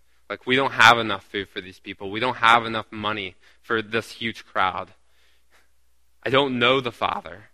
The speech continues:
I know you, Jesus, but I still, I don't, I, I lack." It is in the places where we lack that God is inviting you and I to, to depend on him,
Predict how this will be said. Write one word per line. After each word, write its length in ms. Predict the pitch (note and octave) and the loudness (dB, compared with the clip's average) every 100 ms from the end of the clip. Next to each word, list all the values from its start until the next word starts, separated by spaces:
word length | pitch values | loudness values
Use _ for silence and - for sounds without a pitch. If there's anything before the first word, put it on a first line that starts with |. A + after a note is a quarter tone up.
| _ | _
I 80 | A2+ | -2
know 160 | B2 C3 | 0 0
you, 220 | B2+ C3+ | 0 -2
Jesus, 360 | A#2 G#2+ G2+ | -4 -8 -10
but 120 | - G#2 | -2 0
I 120 | G#2 | 0
still, 280 | - C3+ B2 | 0 0 2
I 140 | A2+ | 2
don't, 260 | A#2+ B2+ - _ _ _ | 2 -2 -6 _ _ _
I, 160 | - A2+ | 2 4
I 100 | A2 | 4
lack." 760 | A2+ G2 G#2 F2+ - - - - _ _ _ | 0 4 4 4 -2 -20 -20 -20 _ _ _
It 160 | - B2+ | -2 0
is 180 | B2+ B2 - | -2 -6 -6
in 440 | D3+ D3+ B2+ A2+ _ _ _ | -4 -2 -6 -12 _ _ _
the 80 | - | -14
places 480 | - D3 C#3 - A2 | 0 2 4 0 -6
where 240 | A2+ A2+ | -2 -2
we 240 | G#2 A#2 D3 | -2 -4 -4
lack 460 | B2 F2+ F#2 - - - _ _ _ _ _ _ _ | -2 -2 -4 -12 -20 -20 _ _ _ _ _ _ _
that 220 | A2+ A2+ | 0 0
God 560 | A#2 A#2 B2+ A#2+ G#2 G#2 - | 4 6 6 6 2 -2 -10
is 160 | G#2+ | -10
inviting 680 | G#2+ G2+ G#2+ A2+ A2+ G#2+ G2+ | -10 -2 2 4 4 -2 -6
you 260 | G#2 A#2 C3 | -4 -4 -2
and 120 | A#2+ | -2
I 360 | G#2 G2 G2 - _ _ _ _ _ _ _ _ _ _ _ _ _ _ | -2 -2 -6 -12 _ _ _ _ _ _ _ _ _ _ _ _ _ _
to, 380 | - C3 A#2+ A#2 | -4 -4 -4 -8
to 260 | C#3 - C3+ | -10 -4 -4
depend 480 | A#2 - A#2+ B2+ | -4 0 0 2
on 160 | A#2+ G#2+ | 0 -4
him, 360 | G#2 F#2+ F#2+ | -8 -14 -14